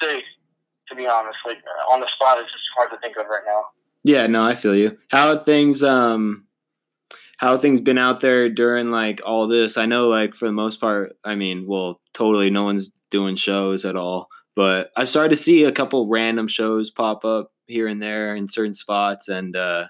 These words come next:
Speaker 2: I don't know, is there any, is there anything going out there, going on out there right now?
Speaker 1: Um, I'm sure, like,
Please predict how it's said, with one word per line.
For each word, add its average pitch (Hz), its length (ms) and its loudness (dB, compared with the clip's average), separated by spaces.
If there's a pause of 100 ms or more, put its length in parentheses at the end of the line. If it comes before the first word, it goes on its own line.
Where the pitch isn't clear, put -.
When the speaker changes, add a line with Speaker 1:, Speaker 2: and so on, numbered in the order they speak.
(800)
Speaker 2:
I 98 60 -2
don't 104 80 0
know, 104 100 2
is 98 80 2
there 101 100 2
any, 101 260 2
is - 480 -10
there 117 100 2
anything 113 220 0
going 113 240 2
out 120 200 0
there, 131 320 0
going 123 240 0
on 123 200 2
out 127 140 0
there 135 160 0
right 139 180 0
now? 139 260 -6 (1500)
Speaker 1:
Um, 120 420 -16 (960)
I'm 131 140 0
sure, 147 360 0
like, 131 240 -2